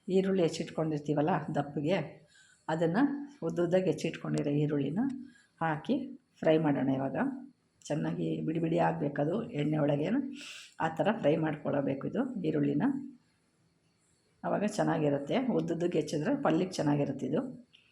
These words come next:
ಚೆನ್ನಾಗಿ ಫ್ರೈ ಮಾಡೋಣ, ಎಲ್ಲ ಬಿಟ್ಕೊಳ್ಳೋಂಗೆ ಕೆಂಪಗಾಗಂಗೆ ಫ್ರೈ ಮಾಡ್ಕೊಳ್ಳೋಣ. ಅರಿಶಿನ ಹಾಕೋಣ ಸ್ವಲ್ಪ ಇದಕ್ಕೆ. ಉ-, ಅರಿಶಿನ, ಉಪ್ಪು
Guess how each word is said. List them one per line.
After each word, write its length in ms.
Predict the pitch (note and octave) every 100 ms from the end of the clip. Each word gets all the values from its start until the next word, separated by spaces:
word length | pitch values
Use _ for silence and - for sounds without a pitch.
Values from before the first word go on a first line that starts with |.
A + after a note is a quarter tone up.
| _ _ _ _ _ _ _ _ _ _ _ _ _ _ -
ಚೆನ್ನಾಗಿ 400 | F3 E3+ F3+ F#3+
ಫ್ರೈ 220 | E3+ D#3+
ಮಾಡೋಣ, 360 | E3+ D#3 D3 C#3+
ಎಲ್ಲ 240 | C#3+ D3+ B3 B3 - - _ _ _ -
ಬಿಟ್ಕೊಳ್ಳೋಂಗೆ 580 | D#3+ - D#3+ D3+ D3 F#3 F3+ D#3 -
ಕೆಂಪಗಾಗಂಗೆ 720 | E3 D#3+ D#3+ D#3+ D3+ D#3 G3+ -
ಫ್ರೈ 140 | D#3
ಮಾಡ್ಕೊಳ್ಳೋಣ. 580 | D3+ C#3+ C#3+ C3+ C3 F3+ - - - _ _ _ -
ಅರಿಶಿನ 280 | F3+ - G3
ಹಾಕೋಣ 300 | F#3 F3 D#3+
ಸ್ವಲ್ಪ 280 | D3+ D3+ D3+ D3
ಇದಕ್ಕೆ. 280 | C#3+ D3 G3+ C4 - - _ _ _ _ _ _ _ _ _ _ F3
ಉ-, 180 | F3 -
ಅರಿಶಿನ, 320 | E3 - E3+ F3+ F3 E3+
ಉಪ್ಪು 340 | - F#3 G#3